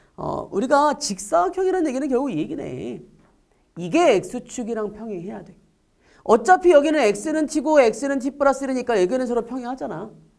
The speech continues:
그러니까 얘가 X축이랑 평행, X축이랑 평행이라는 얘기는 Y값이 같다라는 걸 식으로 쓰라는 얘기네.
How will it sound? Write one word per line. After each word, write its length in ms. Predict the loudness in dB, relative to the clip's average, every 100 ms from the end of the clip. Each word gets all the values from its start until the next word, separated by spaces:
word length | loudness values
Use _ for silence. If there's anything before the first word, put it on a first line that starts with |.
| _
그러니까 260 | -18 -12 -8
얘가 460 | 0 2 4 0 -8 -12
X축이랑 920 | -12 -12 -16 -20 -16 -10 -8 -10 -10
평행, 380 | -2 -2 -2 -8 -20 _ 2
X축이랑 880 | 2 4 -4 -6 -6 -4 -2 -2
평행이라는 480 | -4 -4 -2 -2 -2
얘기는 440 | 0 0 0 -2 -10
Y값이 880 | -6 -4 -4 -10 -16 -16 -14 -16 -10
같다라는 600 | -10 -10 -12 -10 -10 -10
걸 120 | -12
식으로 320 | -14 -12 -12
쓰라는 320 | -12 -14 -14
얘기네. 480 | -16 -18 -20 -20 -20